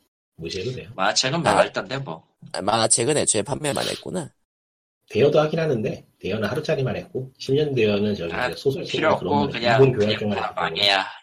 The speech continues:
Speaker 2: 예. 다
Speaker 3: 네.
Speaker 2: 망해야 한다.
Speaker 1: 디제이맥스
Speaker 3: 왜 그러니까.
Speaker 1: 쪽은, 디제이맥스 사건은 예전에 일어났던 뭐, 소녀전선이나 여기저기 있던 거의 리바이벌인데,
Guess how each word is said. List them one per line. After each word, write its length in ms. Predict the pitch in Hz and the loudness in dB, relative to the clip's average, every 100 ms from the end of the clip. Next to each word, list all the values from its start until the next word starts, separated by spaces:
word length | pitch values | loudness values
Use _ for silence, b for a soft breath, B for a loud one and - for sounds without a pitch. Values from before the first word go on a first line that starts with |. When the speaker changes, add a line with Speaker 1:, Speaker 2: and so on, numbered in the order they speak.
| 90 | -14
Speaker 2:
예. 300 | 82 69 - _ _ _ _ _ _ | -12 -12 -20 _ _ _ _ _ _
다 140 | 101 | -6
Speaker 3:
네. 40 | 92 | -2
Speaker 2:
망해야 380 | 82 87 87 76 | -2 -2 -2 -4
한다. 520 | - - - - _ _ _ _ | -6 -12 -14 -18 _ _ _ _
Speaker 1:
디제이맥스 600 | - 127 151 156 147 104 120 | -6 0 4 6 6 2 2
Speaker 3:
왜 160 | 139 | 4
그러니까. 80 | 139 | 6
Speaker 1:
쪽은, 960 | 143 143 143 139 139 135 135 123 - - _ _ _ - | 6 6 8 8 6 6 6 2 -4 -18 _ _ _ -6
디제이맥스 720 | 135 135 156 147 143 - - | 0 6 8 6 2 0 0
사건은 680 | - 127 127 123 123 113 110 | 0 0 2 2 2 0 0
예전에 320 | 110 123 117 | 0 2 2
일어났던 540 | 110 110 107 - 107 | 2 -2 -4 -2 -2
뭐, 180 | 95 92 | -2 -2
소녀전선이나 800 | - 127 131 120 98 104 101 101 | -2 2 2 2 0 2 2 2
여기저기 440 | 92 98 101 95 | 0 -2 -2 -2
있던 260 | 87 - 95 | -6 -8 -6
거의 260 | 92 92 87 | -4 -4 -4
리바이벌인데, 920 | 90 101 95 90 82 85 87 82 | -2 -2 -2 -4 -6 -6 -6 -6